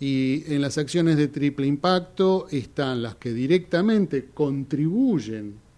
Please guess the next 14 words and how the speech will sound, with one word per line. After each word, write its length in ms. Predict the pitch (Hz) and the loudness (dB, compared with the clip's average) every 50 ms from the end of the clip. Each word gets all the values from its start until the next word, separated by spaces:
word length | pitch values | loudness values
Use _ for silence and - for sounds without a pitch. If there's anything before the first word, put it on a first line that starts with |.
| _ - - | _ -20 -16
con 500 | - - 123 127 131 135 139 139 139 - - | -10 -6 -4 -4 -2 -2 -2 -4 -6 -8 -8
la 580 | - 123 117 113 113 113 113 113 113 113 - - - | -8 -6 -6 -4 -4 -6 -8 -8 -10 -10 -12 -14 -10
m-, 280 | 127 120 123 123 123 - - | -8 -6 -4 -4 -6 -6 -6
mejora 640 | 127 123 127 123 - - 220 240 214 190 165 135 120 | -6 -4 -4 -6 -4 0 4 6 6 6 6 4 2
en 100 | 117 117 | -2 -4
la 160 | 120 120 113 | -6 -6 -8
calidad 560 | - 127 123 120 123 127 147 165 180 180 175 | -8 -6 -6 -4 -2 0 0 2 2 2 2
de 80 | 156 131 | 2 2
la 140 | 123 117 | 0 -2
prestación 560 | - - 117 - - - 110 - - 123 117 113 | -6 -10 -12 -12 -14 -16 -14 -12 -10 -10 -8 -8
del 140 | 113 107 | -10 -12
servicio 760 | - - 120 123 160 190 185 175 156 - - 165 175 185 196 202 - - - - - - - - - - - - - - - | -12 -10 -8 -6 -6 -4 -6 -6 -8 -8 -6 -4 -4 -4 -6 -8 -12 -20 -20 -20 -20 -20 -20 -20 -20 -20 -20 -20 -20 -14 -6
y 140 | - 160 156 | -4 -4 0
también 720 | - 160 151 151 156 156 156 185 190 185 180 175 180 185 | 2 2 2 4 4 4 4 4 6 6 6 6 4 2